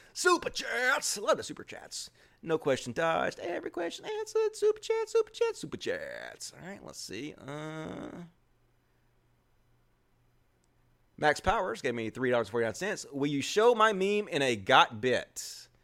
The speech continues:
Uh, I guess. I don't know what your meme is, so not really sure what it is. Maybe if you send it to me on Twitter or something, I can show it in the next show.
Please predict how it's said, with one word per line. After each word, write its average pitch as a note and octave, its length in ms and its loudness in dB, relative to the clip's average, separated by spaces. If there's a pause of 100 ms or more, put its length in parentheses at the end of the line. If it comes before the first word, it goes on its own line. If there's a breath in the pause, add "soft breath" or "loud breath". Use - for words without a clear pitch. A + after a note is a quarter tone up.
(380)
Uh, G#2 840 2
I G#2 180 -2 (180)
guess. F3 380 0
I A#2 40 0
don't A#2+ 120 2
know A#2 100 2
what B2+ 160 0
your A#2+ 100 -4
meme B2 240 -4
is, D3+ 600 -6 (420)
so F#2+ 520 -4
not A2 200 -6
really A2 200 -2
sure A#2 240 -6
what A2 120 -2
it A2 80 -6
is. B2+ 180 -4
Maybe C3+ 120 2
if C3+ 100 -2
you C3+ 60 -6
send C#3 160 -2
it A#2 60 -6
to C#3 100 0
me C3+ 140 -2
on A2 220 -2
Twitter B2+ 320 0
or B2+ 60 -2
something, B2 360 -4
I G#2+ 100 -8
can F#2 100 -10
show A#2 100 -4
it - 20 -6
in G2+ 40 -6
the G2+ 60 -10
next G#2+ 180 -6
show. A2+ 300 0